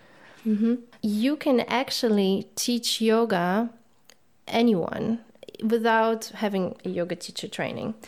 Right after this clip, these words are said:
because you can always share your experiences. If you really have that calling in you of sharing, uh, your knowledge, and you really felt like yoga has changed your life to the better and you want to give it to others,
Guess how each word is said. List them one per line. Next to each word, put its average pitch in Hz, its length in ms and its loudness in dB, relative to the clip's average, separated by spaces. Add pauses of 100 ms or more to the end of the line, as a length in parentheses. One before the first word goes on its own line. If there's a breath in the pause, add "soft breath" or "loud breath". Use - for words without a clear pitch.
(400 loud breath)
because 240 540 2
you 240 80 0
can 240 160 4
always 302 360 2
share 233 280 2
your 202 260 2
experiences. - 1000 -2
If - 360 -4
you 226 140 2
really 269 320 2
have 240 220 0
that 202 280 -2
calling 220 540 0
in 247 240 2
you 262 300 2
of - 200 -4
sharing, 240 840 0 (100)
uh, 190 280 0
your 196 140 0
knowledge, 233 640 0
and 190 320 0 (400 loud breath)
you 208 280 -2
really 254 280 2
felt 240 320 -2
like 208 260 -6
yoga 220 300 2
has 196 280 0 (120)
changed 220 480 0
your 214 80 0
life 196 240 -2
to 202 80 -6
the 190 80 -4
better 190 360 2
and 196 220 0
you 190 120 2
want 190 280 0
to 202 60 -4
give 190 320 -2
it 220 140 -2
to - 200 -4
others, 254 520 -2